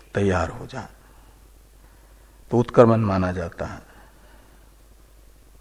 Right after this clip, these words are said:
और कब तक का उत्क्रमण होता है?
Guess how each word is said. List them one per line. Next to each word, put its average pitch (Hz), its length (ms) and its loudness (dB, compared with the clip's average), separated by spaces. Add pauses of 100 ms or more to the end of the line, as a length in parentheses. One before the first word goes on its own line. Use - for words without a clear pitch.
(1600)
और 104 720 2
कब 123 240 2
तक 139 180 2
का 139 80 4
उत्क्रमण 135 420 2
होता 131 240 -2
है? 139 80 -6